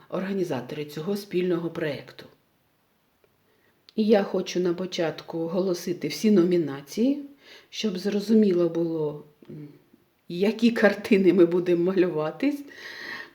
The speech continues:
і який цікавий спільний проєкт всіх нас очікує. Номінацій у нас п'ять. І так,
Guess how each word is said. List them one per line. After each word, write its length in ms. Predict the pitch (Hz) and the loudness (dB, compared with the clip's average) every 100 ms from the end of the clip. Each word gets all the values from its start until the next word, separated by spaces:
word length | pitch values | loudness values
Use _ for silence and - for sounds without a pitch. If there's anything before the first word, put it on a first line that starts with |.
| _ _ _ | _ _ _
і 480 | 180 190 190 185 185 180 - _ _ _ _ _ _ _ _ _ _ _ _ - | -4 -2 -2 0 -2 -4 -10 _ _ _ _ _ _ _ _ _ _ _ _ -6
який 380 | 185 185 202 185 | -4 -2 -4 -6
цікавий 500 | - 180 185 180 165 | -6 -2 0 2 0
спільний 420 | - 196 180 165 | -4 -2 0 0
проєкт 480 | 165 170 233 254 - | 0 2 2 2 -8
всіх 300 | - 208 180 | -4 -2 0
нас 240 | 175 180 | -2 -2
очікує. 600 | 170 - - - - - - _ _ _ - - - - - _ _ _ _ _ _ _ _ _ | -8 -8 -10 -12 -18 -18 -20 _ _ _ -20 -20 -20 -20 -20 _ _ _ _ _ _ _ _ _
Номінацій 600 | 208 220 240 262 277 277 | 2 4 6 6 4 2
у 80 | 196 | 0
нас 240 | 185 170 - | 0 -2 -6
п'ять. 400 | 147 170 277 - | -2 0 0 -2
І 40 | |
так, 300 | - 208 | -4 -6